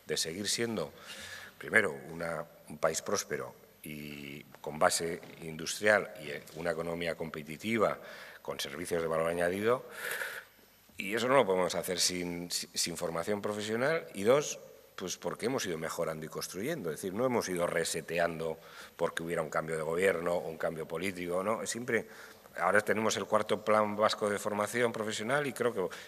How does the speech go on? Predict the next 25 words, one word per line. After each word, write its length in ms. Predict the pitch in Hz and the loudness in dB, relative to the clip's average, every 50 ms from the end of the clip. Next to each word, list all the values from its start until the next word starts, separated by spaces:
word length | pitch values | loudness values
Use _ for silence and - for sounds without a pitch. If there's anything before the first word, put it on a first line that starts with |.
| - - | -12 -6
y 120 | 82 87 | 2 6
ya, 260 | 104 110 131 143 - | 8 10 10 8 6
pues 180 | - 85 - - | 0 -2 0 2
estamos 420 | - - - - 135 127 127 110 | 2 2 2 2 2 2 2 4
ya 160 | 104 110 107 | 6 6 6
pensando 640 | 101 90 76 87 - - - 90 87 95 95 90 90 87 | 6 4 0 -12 -8 -4 -2 0 2 2 2 2 2 0
en 40 | |
el 100 | 82 82 | 0 0
quinto, 400 | 85 - 165 160 117 87 76 69 - - - - - - | 0 2 0 0 0 -2 -4 -6 -6 -10 -12 -14 -10 -6
pero, 180 | - 95 82 78 - - - 78 76 69 - - - - - - - - - - - - | -4 -4 -4 -4 -6 -10 -16 -20 -20 -20 -20 -20 -20 -20 -20 -20 -20 -20 -20 -20 -12 -2
pero 180 | - 92 92 90 | 2 6 6 6
desde 240 | 85 87 85 90 87 | 6 4 2 2 4
la, 180 | 87 87 - - - - | 4 4 4 2 -4 -16
desde, 560 | - - 85 87 92 87 87 90 95 92 92 | -14 -8 -4 -2 -2 -2 0 0 0 0 0
desde 360 | - 87 92 92 90 90 92 92 | -2 -2 0 0 2 2 2 0
el 100 | 87 - | 0 0
sumar, 400 | - 92 90 113 131 139 127 110 | -2 0 2 4 4 4 4 2
es 60 | 101 | 0
decir, 160 | 90 104 95 | -2 -4 -6
yo 160 | 90 95 110 110 | -4 -4 -4 -4
siempre 360 | 135 120 113 120 120 117 113 - - - - - | -4 -4 -4 -4 -4 -4 -4 -8 -14 -20 -18 -10
visualizo, 800 | - 98 101 - - 104 104 107 120 110 - 123 123 123 123 123 - - - - - - - - - - - - | -6 -2 0 0 2 2 2 0 0 0 2 4 4 4 4 0 -6 -14 -14 -14 -14 -12 -14 -14 -16 -14 -10 -6
eh, 240 | 104 95 95 92 - | -4 -2 -2 -2 -2
el 160 | 95 90 78 | -2 -2 2
país, 460 | - 95 104 120 131 147 147 - - | 4 6 6 6 6 4 0 -2 -2